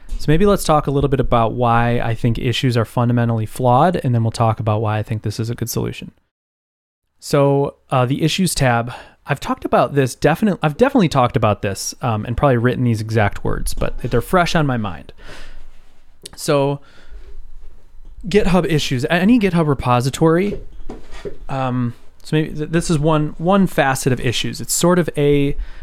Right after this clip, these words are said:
marketing thing. You, when you open up a GitHub repo, there's certain numbers that I always look at. I look at the last time it was updated.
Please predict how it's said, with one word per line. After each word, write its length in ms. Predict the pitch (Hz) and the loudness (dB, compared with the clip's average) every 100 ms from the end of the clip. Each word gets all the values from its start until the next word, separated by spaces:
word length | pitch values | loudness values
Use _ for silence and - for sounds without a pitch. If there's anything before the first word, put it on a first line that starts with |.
| - | -2
marketing 520 | 131 127 127 151 156 | 2 2 4 2 2
thing. 360 | 156 170 165 165 - - - - - - - - - 139 | 2 0 0 -2 -6 -6 -6 -4 2 2 2 -2 -4 0
You, 340 | 139 135 131 131 | 4 4 2 0
when 120 | 139 | 2
you 100 | 139 | 4
open 160 | 151 156 | 4 2
up 120 | 147 | 2
a 40 | |
GitHub 280 | 135 131 123 | 0 0 0
repo, 360 | 123 127 139 135 | -2 0 2 2
there's 160 | 123 | 2
certain 240 | - 131 120 | 0 0 0
numbers 340 | 123 127 123 | 0 2 2
that 100 | 123 | 2
I 80 | 120 | 4
always 260 | 120 117 | 2 0
look 160 | 120 - | -2 0
at. 140 | 139 | 2
I 80 | 123 | 4
look 180 | 117 120 | 2 2
at 60 | 131 | 0
the 80 | |
last 340 | 110 110 110 - | 0 2 0 2
time 160 | 123 | 2
it 80 | 120 | 2
was 140 | 127 117 | 0 -2
updated. 540 | 104 113 104 110 147 | -2 -2 -4 -4 -8